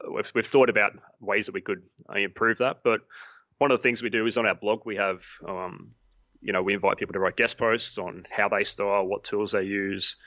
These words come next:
Uh, so tips and tricks through there. We also do interviews every week with,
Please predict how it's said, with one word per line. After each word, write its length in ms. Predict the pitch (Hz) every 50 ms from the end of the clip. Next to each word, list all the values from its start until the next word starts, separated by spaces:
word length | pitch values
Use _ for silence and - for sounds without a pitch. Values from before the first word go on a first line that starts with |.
| - - - - - _ _ -
Uh, 220 | - 90 - 85 85
so 140 | - - -
tips 300 | - - 107 - - -
and 60 | 90
tricks 540 | - - 107 98 - - - - - - - - -
through 200 | - 107 98 95
there. 240 | 98 104 104 104 101
We 120 | 101 110
also 300 | 113 117 - - - 98
do 160 | 92 - 95
interviews 540 | 90 95 101 - 120 107 113 117 117 107 110
every 180 | 117 104 117 113
week 380 | 107 113 120 127 - - - _ _
with, 460 | 98 95 90 90 87 - - - -